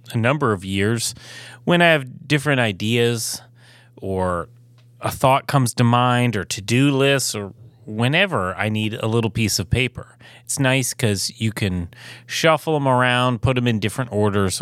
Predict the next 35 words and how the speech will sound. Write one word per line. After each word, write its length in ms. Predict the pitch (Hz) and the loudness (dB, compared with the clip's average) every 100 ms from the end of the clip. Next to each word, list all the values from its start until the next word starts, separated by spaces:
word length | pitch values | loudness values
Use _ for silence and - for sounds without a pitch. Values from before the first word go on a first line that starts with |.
| - | -6
whatever. 440 | 92 87 82 - - - _ _ - - - - - | -6 -4 -6 -12 -20 -20 _ _ -20 -20 -18 -16 -4
More 240 | 143 220 | 2 4
recently, 500 | 190 165 139 127 123 | 4 2 2 0 0
I 280 | 139 139 156 | 0 0 0
ha-, 200 | 131 - - _ _ - - | -2 -8 -14 _ _ -18 -14
for 220 | - - 127 | -4 0 2
this 240 | 147 220 | 4 2
podcast, 800 | - 101 82 - 90 98 - - | 0 -2 -2 -6 -6 -6 -6 -6
whenever 480 | 101 104 110 104 107 | -4 0 0 2 2
I 140 | 107 | 0
come 200 | - 113 | -2 -2
up 160 | 110 110 | -2 0
with 140 | 101 | -2
an 100 | 95 | 0
idea 380 | 95 95 92 90 | -2 -2 -2 -4
to 100 | 90 | -4
talk 300 | 82 180 202 | 2 2 0
about, 380 | 87 82 - - - | -6 -8 -8 -10 -6
I 60 | 165 | -4
write 280 | 156 123 156 | 0 0 0
it 80 | 175 | -2
down. 320 | 220 165 92 _ - - - - - - - | 0 0 -2 _ -20 -20 -20 -20 -20 -20 -4
And 80 | 127 | 0
I 40 | 135 | 2
have 100 | 156 | 0
a 40 | |
big 240 | 180 220 | 0 2
old 220 | 190 170 - | 2 0 -2
stack 480 | - - 143 143 | -4 0 0 0
of 100 | 131 | -4
'em 160 | 117 117 | -2 0
on 140 | 117 | 0
my 100 | 117 | 0
shelf, 540 | 113 - 85 95 - - - | -2 -4 -2 -4 -4 -8 -2
and 440 | 117 117 113 | 0 0 -2